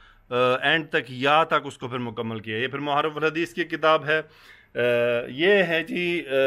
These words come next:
तफसी-, अ, तफसीर बुखारी शरीफ, अ, कशफुल बारी, मौलाना सलीम खान रहमतुल्लाह अलैह का बहुत अजीम कारनामा है ये, ये भी मेरे मुताले के अंदर मौजूद है इस वक्त। अ,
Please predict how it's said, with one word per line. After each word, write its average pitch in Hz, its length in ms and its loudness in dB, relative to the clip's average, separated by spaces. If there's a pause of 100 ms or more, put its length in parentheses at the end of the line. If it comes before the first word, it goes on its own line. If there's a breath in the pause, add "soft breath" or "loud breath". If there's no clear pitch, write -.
(260)
तफसी-, 160 540 0
अ, 131 200 2
तफसीर 151 840 2
बुखारी 139 560 0 (240 loud breath)
शरीफ, 190 520 0
अ, 156 220 6
कशफुल 147 360 0
बारी, 165 480 4
मौलाना 135 300 -2
सलीम 143 280 -2
खान 156 300 2
रहमतुल्लाह 151 500 0
अलैह 151 180 2
का 151 320 0 (300 loud breath)
बहुत 139 280 -2
अजीम 147 420 0
कारनामा 170 580 0
है 165 220 0
ये, 165 140 -4
ये 139 160 -4
भी 147 100 -2
मेरे 143 240 0
मुताले 139 460 2
के 143 100 -4
अंदर 131 220 -2
मौजूद 123 440 -4
है 151 100 2
इस 147 160 -6
वक्त। 151 180 -2 (640 loud breath)
अ, 120 40 2